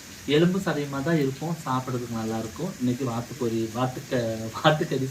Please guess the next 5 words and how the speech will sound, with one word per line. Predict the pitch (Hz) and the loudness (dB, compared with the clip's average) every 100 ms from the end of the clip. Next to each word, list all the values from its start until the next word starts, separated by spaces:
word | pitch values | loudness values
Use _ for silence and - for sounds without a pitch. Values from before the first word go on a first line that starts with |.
| 135 | -2
சமையல் | 120 131 190 - - - - - - | -4 -2 -4 -6 -14 -16 -16 -16 -6
பாருங்க | 110 117 113 135 | -2 -2 -2 -2
எப்படி | 110 - | -2 -6
இருக்கு. | - 92 - - - - - - - - - - - - - - - - - - - - - - - - - - - - - - - - - - - - - - - - - - - 117 | -12 -12 -14 -16 -16 -16 -16 -16 -16 -16 -16 -16 -16 -16 -14 -12 -12 -10 -10 -10 -10 0 0 0 -8 -14 -14 -14 -14 -14 -14 -14 -14 -14 -14 -14 -14 -14 -2 -2 -2 -12 -14 -6 2 4
அளவா | 117 120 | 6 6